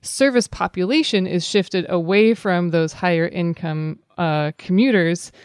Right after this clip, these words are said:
and makes the service available and more useful for people who commute at different hours outside of peak, um, and who use it for all kinds of travel, not just commutes. Uh, so, so when you say that there's no evidence of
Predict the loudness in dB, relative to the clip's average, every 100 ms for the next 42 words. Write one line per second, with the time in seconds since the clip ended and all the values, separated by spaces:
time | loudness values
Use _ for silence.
0 | _ _ -2 0 0 0 0 -2 -6 -2
1 | -2 -2 -4 -2 0 2 2 0 0 0
2 | -2 0 2 0 -2 -2 -2 -4 -2 0
3 | 0 -4 -4 -2 -2 -4 -4 -4 -4 -2
4 | -2 -2 -8 -2 0 2 0 0 -4 -4
5 | -8 -8 -10 -6 -6 -6 -20 _ _ _
6 | -4 -2 0 0 0 2 2 2 -2 -4
7 | -2 0 0 -2 -2 -4 -4 -4 -2 -2
8 | -4 -4 -2 -4 -6 -6 -6 -6 -10 -6
9 | -2 -2 -4 -10 -16 -20 _ _ _ 0
10 | 0 4 6 6 4 6 8 8 6 6
11 | 6 4 4 4 4 2 2 2 0 0
12 | 0 -2